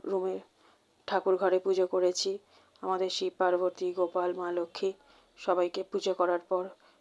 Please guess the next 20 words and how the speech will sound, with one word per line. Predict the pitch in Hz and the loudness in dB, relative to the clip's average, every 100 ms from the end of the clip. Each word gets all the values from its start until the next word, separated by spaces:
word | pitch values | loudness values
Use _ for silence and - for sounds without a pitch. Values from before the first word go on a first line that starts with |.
| _ | _
ফুল | - 196 185 | -4 -2 0
দিয়ে | 185 185 | 0 0
সাজিয়েছি, | - 170 185 180 - 190 | 0 -2 -2 -4 -2 -2
এত | 165 | -4
সুন্দর | 180 185 170 180 185 | -8 -8 0 2 2
লাগছে | 185 165 - 185 | 2 -2 -4 -6
কি | - 180 | -2 -4
বলবো। | 170 170 175 180 - _ _ - - | -2 -6 -8 -12 -12 _ _ -20 -4
এবং | 196 196 214 | 2 4 4
আমাদের | 185 196 196 208 | 4 2 2 2
গাছের | 196 196 214 202 202 _ - _ | 4 2 0 -2 -4 _ -20 _
স্থলপদ্মও | - - 190 190 202 185 208 208 | -2 4 4 4 2 4 4 4
ফুটছে, | - 180 - - 180 - _ _ _ _ _ _ | 2 -4 -2 -4 -4 -8 _ _ _ _ _ _
তো | 190 | -2
ভগবানের | 190 185 190 190 185 | 2 4 6 4 4
পায়ে | 185 175 180 | 4 4 4
সেই | 185 180 | 0 -2
স্থলপদ্মও | - 180 175 180 175 180 | 0 0 2 0 4 2
দিতে | 185 170 170 | 2 0 0
পেরেছি। | 165 165 160 180 | 0 0 -2 -6